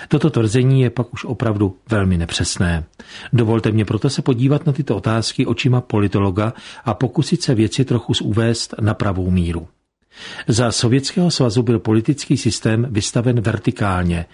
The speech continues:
Na jeho vrcholu stál takzvaný vůdce. Po Stalinově smrti označovaný pouze jako generální tajemník Komunistické strany Sovětského svazu. Funkci prezidenta se rozhodl zřídit na začátku roku devatenáct set devadesát až Michail Gorbačov,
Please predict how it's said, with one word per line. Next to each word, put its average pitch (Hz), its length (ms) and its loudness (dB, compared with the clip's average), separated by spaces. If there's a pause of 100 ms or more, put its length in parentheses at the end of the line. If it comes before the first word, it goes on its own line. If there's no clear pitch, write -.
(320)
Na 120 100 2
jeho 117 220 2
vrcholu 123 400 0
stál 123 280 0
takzvaný 107 500 0
vůdce. 101 480 -2 (220)
Po 113 100 -2
Stalinově 104 540 0
smrti 117 420 -2
označovaný 104 580 0
pouze 98 320 0
jako 101 280 0 (320)
generální 110 600 2
tajemník 98 640 0
Komunistické 117 720 0
strany 92 360 0
Sovětského 90 580 -2
svazu. 95 420 0 (760)
Funkci 175 300 2
prezidenta 107 600 0
se 127 180 0
rozhodl 123 340 2
zřídit 98 420 0
na 117 80 2
začátku 135 500 0
roku 123 220 2
devatenáct 113 440 0
set - 80 0
devadesát 110 600 0 (240)
až - 260 -2
Michail 117 480 2
Gorbačov, 113 680 0